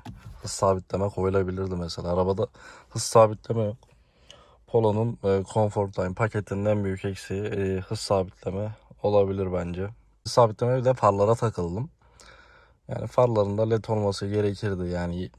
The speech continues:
aşağı yukarı altı yüz elli, yedi yüz bin lira seviyesindeki bir arabada yani led far olması lazım.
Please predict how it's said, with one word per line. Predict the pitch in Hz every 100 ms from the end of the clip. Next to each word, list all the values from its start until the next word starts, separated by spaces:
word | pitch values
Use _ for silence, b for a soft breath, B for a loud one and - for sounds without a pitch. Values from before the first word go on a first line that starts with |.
| _ -
aşağı | 113 - 113
yukarı | 101 101 98 -
altı | 104 98 113
yüz | 107
elli, | 107 104
yedi | 104 107
yüz | 107
bin | 101 95
lira | 92 98
seviyesindeki | 101 95 95 - 98 95 -
bir | 98
arabada | 95 98 95 87 92 - - _ _ b b b b b b b _ _ _
yani | 104 92
led | 101 101
far | - 101 98
olması | 104 101 101 -
lazım. | 101 90 85